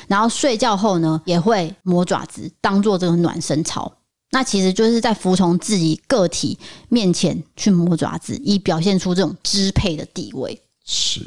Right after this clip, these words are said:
Speaker 1: 那我们今天就是要介绍这个培新宠粮的超级主食罐。那这个主食罐呢，叫做富贵豹猫主食罐，它是鲜鸡跟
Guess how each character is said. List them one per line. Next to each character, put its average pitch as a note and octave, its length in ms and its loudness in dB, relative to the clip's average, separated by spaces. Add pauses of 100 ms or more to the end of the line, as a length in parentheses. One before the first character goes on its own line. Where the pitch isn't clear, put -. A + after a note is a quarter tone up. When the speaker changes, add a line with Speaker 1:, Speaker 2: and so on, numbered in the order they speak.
(120)
Speaker 1:
那 C#4 180 2
我 G#3 60 2
们 F3+ 240 2
今 A3+ 220 2
天 G#3+ 180 2
就 F#3 160 0
是 E3+ 100 -2
要 F3 80 2
介 F3 220 -2
绍 D#3 260 0
这 - 140 -6
个 D#3+ 180 -2 (280)
培 F#3 240 2
新 G#3+ 340 2
宠 D#3 300 2
粮 - 200 -2
的 - 160 0 (300)
超 G3+ 240 2
级 E3 180 -2
主 D3 220 -8
食 - 200 -4
罐。 - 200 0 (240)
那 D4+ 140 4
这 D#4+ 100 4
个 A#3+ 100 2
主 F#3 140 -4
食 F3+ 160 2
罐 G3 240 2
呢， E3 160 2
叫 F#3 160 0
做 F3+ 240 2 (120)
富 C4+ 360 2
贵 F#3 340 0 (120)
豹 F#3 200 2
猫 D#3+ 300 0 (100)
主 - 200 -6
食 - 180 -4
罐， - 180 -2 (320)
它 - 140 -2
是 A3+ 160 2
鲜 A#3 340 2
鸡 G#3+ 220 0
跟 F#3+ 260 2